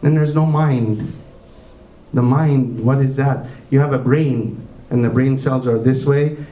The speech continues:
You have the right side of the brain, the left side of the brain. But mind, where is that? See, all of these things are just so grand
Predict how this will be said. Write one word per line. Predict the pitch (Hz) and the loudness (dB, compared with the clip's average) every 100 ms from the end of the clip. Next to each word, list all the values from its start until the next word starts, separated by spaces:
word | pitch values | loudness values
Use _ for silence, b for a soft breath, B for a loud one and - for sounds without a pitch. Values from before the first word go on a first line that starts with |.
| B | B
You | 123 | -4
have | 120 | 0
the | 120 | 0
right | 131 131 | 0 -2
side | 135 131 | -2 0
of | 123 | 0
the | 120 | -2
brain, | 117 131 151 | 0 2 2
the | 127 | 0
left | 104 113 - | -2 -4 -2
side | 127 123 | -2 0
of | 120 | 0
the | 120 | 0
brain. | 127 131 131 B B 151 | 2 0 -2 B B -4
But | 101 113 | -4 0
mind, | 117 139 165 165 | 0 0 0 0
where | 135 135 147 | 0 2 0
is | 135 | 0
that? | 131 135 127 - - - - - - B B B - | 0 -2 -4 -10 -14 -16 -20 -20 -20 B B B -6
See, | 165 | -2
all | 165 160 240 | 0 2 0
of | 220 | 0
these | 175 147 - | 0 0 0
things | 202 208 151 143 | 0 2 0 2
are | 139 135 | 0 0
just | 156 - - B B B | -2 -2 -8 B B B
so | - 170 190 | -4 -2 0
grand | 139 135 156 180 165 135 135 | 0 0 2 2 2 0 -4